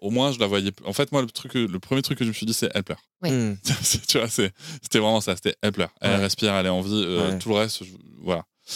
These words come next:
Speaker 1: Et puis après, tu sais, on va la nettoyer et tout. Donc, moi, euh, je, je suis accompagné pour la nettoyer. Donc,
Speaker 3: Hmm.
Speaker 1: euh, bah, tu vois bien que c'est pas, c'est pas du tout un bébé tout rose et tout, machin. Donc, euh,
Speaker 3: Hmm.
Speaker 1: donc, il y avait de ça. Euh, mais ouais, ouais, ça peut, ça peut, ça peut être super beau. Moi, tu vois,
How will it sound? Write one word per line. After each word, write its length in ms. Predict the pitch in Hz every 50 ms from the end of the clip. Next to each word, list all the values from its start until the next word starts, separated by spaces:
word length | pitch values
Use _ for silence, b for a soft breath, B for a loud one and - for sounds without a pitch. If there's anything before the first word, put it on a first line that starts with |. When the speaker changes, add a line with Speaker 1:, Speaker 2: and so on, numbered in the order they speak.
| B B B
Speaker 1:
Et 80 | 101
puis 120 | 90 - 92
après, 280 | 90 92 - 127 120 113
tu 60 | -
sais, 80 | 123 110
on 80 | 101
va 120 | 92 85 85
la 100 | 85 85
nettoyer 400 | 90 90 - 95 98 104 104 104
et 40 |
tout. 160 | 98 - 120 117
Donc, 160 | 107 92 -
moi, 140 | 92 90 80
euh, 140 | 85 85 82
je, 140 | - - -
je 60 | -
suis 220 | - - - - 85
accompagné 360 | 85 - 87 - 92 92 90
pour 120 | - 90
la 80 | 85 85
nettoyer. 300 | 87 85 - - 95 104
Donc, 100 | 104 117
Speaker 3:
Hmm. 120 | 110 110
Speaker 1:
euh, 140 | 107 104 98 95 92 - _ _ _ _ _ _ _
bah, 80 | - -
tu 80 | - 104
vois 100 | 87 87
bien 140 | 92 95
que 120 | 92 - 87
c'est 120 | - -
pas, 320 | - 87 87 85 85 80 76 76
c'est 120 | - - -
pas 60 | -
du 100 | 80 85
tout 120 | - - 90
un 40 |
bébé 180 | 85 87 87 90
tout 120 | - - 87
rose 220 | 90 92 92 87 85
et 60 | 82
tout, 100 | - 85
machin. 280 | 85 82 90 - 107 107
Donc, 180 | 101 92 90 -
euh, 40 | 117
Speaker 3:
Hmm. 260 | 110 107 104 98 98 - _ _ _ _ - -
Speaker 1:
donc, 160 | 104 95 -
il 20 |
y 20 | 92
avait 120 | 92 87
de 60 | -
ça. 180 | - 127 113 180 _ B B B B B B B _ -
Euh, 600 | 101 98 95 92 92 92 90 90 87 87 87 87 87
mais 180 | 90 92 90 90
ouais, 120 | 104 156
ouais, 80 | 196 196
ça 160 | - - 98
peut, 140 | - - -
ça 160 | - - 92 87
peut, 400 | _ - 104 107 110 101 90 87
ça 160 | - - 85
peut 100 | - 95
être 100 | 95 -
super 300 | - - 92 - 98 110
beau. 100 | 147 175
Moi, 120 | 147 113 98
tu 100 | - 107
vois, 100 | 95